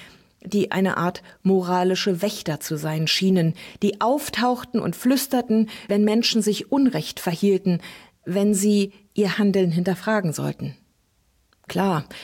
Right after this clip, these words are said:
ein schlechtes Gewissen kannte Helmi, aber seit wann spukten einem Unruhegeister, also echte, um die Nase? Ein Hut, ein Stock, ein alter Mann,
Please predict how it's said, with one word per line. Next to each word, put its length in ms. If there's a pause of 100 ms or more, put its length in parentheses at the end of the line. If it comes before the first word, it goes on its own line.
(240)
ein 340
schlechtes 440
Gewissen 420
kannte 360
Helmi, 520
aber 300 (540)
seit 420
wann 420
spukten 840
einem 480
Unruhegeister, 1200 (600)
also 320
echte, 500 (400)
um 180
die 120
Nase? 440 (1000)
Ein 240
Hut, 300
ein 120
Stock, 360
ein 180
alter 320
Mann, 300